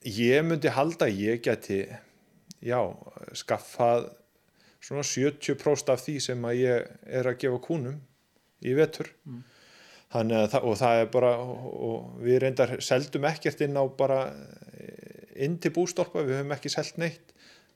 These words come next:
Speaker 1: Við ætlum að reyna að nýta það bara handa okkur sjálf.
Speaker 2: Mm.
Speaker 1: En ég veit til dæmis, eh, það eru bændur hérna í sveitinni sem fengu það mikið að þeir, þeir munu ekki ná að gefa það allt í vetur og hafa þá getað selt það inn á, inn á bústólpa, eh,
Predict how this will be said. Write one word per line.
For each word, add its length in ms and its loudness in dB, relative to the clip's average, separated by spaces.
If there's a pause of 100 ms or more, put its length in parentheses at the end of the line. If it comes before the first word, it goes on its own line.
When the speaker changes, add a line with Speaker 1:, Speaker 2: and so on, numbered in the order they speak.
Speaker 1:
Við 120 -2
ætlum 240 -2
að 60 4
reyna 180 2
að 80 -4
nýta 220 -2
það 100 2
bara 160 2 (380)
handa 340 -2
okkur 220 -6
sjálf. 320 -2 (180)
Speaker 2:
Mm. 220 -16 (480)
Speaker 1:
En 420 0
ég 240 4
veit 200 4
til 160 0
dæmis, 400 -4
eh, 260 -10
það 240 -2
eru 160 0
bændur 400 2
hérna 160 -2
í 20 -6
sveitinni 340 -4
sem 140 -4
fengu 320 -2
það 220 2
mikið 420 -4
að 80 -4
þeir, 220 -2 (880)
þeir 200 6
munu 240 0
ekki 300 -2
ná 100 2
að 240 4
gefa 300 2
það 160 0
allt 280 -8
í 200 -4
vetur 320 0
og 240 2
hafa 240 4
þá 140 2
getað 260 -2
selt 320 0
það 260 2 (200)
inn 220 -4
á, 120 2 (840)
inn 180 -2
á 40 0
bústólpa, 540 2
eh, 500 -8